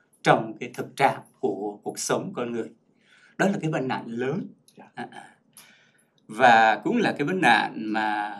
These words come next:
Speaker 1: liên hệ đến toàn bộ cái đời sống luân lý, đạo đức của người, con người, đặc biệt là của người Kitô hữu, chứ không riêng gì trong lĩnh vực,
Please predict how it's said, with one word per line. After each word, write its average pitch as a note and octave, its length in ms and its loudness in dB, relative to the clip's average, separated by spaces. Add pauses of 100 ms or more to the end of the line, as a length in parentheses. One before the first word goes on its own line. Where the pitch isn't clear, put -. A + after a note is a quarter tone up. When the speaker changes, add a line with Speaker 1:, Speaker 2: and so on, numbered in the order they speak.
(100)
Speaker 1:
liên D#3+ 260 6
hệ A#2 200 -4
đến B2+ 560 2
toàn A2 240 0
bộ B2 280 0
cái E3 160 -6
đời A2 180 0
sống D3+ 240 -4
luân D#3+ 260 0
lý, F3 320 -2
đạo - 220 -8
đức - 220 -2
của G2+ 120 -2
người, G#2+ 560 -6 (180)
con C#3 200 0
người, G#2+ 180 -4
đặc A2+ 180 -10
biệt A2+ 80 -6
là G#2 200 -8
của A2 120 -6
người G#2 160 -4
Kitô C3+ 400 0
hữu, B3 320 -2 (480)
chứ D#3 160 2
không C3 260 -8
riêng B2+ 260 -4
gì G2+ 220 -4
trong A#2 200 -4
lĩnh C#3 520 -6
vực, A#2 160 -8